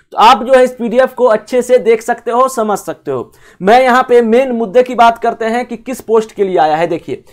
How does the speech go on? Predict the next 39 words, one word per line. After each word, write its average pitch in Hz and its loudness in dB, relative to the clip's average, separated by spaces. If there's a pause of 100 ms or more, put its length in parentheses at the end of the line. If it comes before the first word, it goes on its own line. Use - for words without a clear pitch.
(240)
वेतन 233 4
की 254 -4
बात 247 4
करें 262 2
तो 247 -2
वेतन 226 0
जो 254 -2
है 247 4
आपका 233 2
वेतन 226 -2
का 240 4
रनिंग 240 0 (260)
पे 226 4
बैंड, 233 0
पे 254 2
मैट्रिक्स 240 -2
लेवल 226 0
एल 226 4
ग्यारह, 226 4
ग्रेड 202 0
पे 220 4 (160)
बयालीस 196 0
सौ 240 -2 (280)
नोट, 202 2 (260)
राज्य 220 4
सरकार 247 2
के 226 -2
नियमानुसार 226 0
परीक्षा 226 2 (600)
काल 240 6
में 254 2
नियत 240 -2
मासिक 214 -4
वेतन 214 -4
फिक्स - -12
दे 196 2
होगा, 175 0 (280)
ठीक 170 -8
है। 165 -4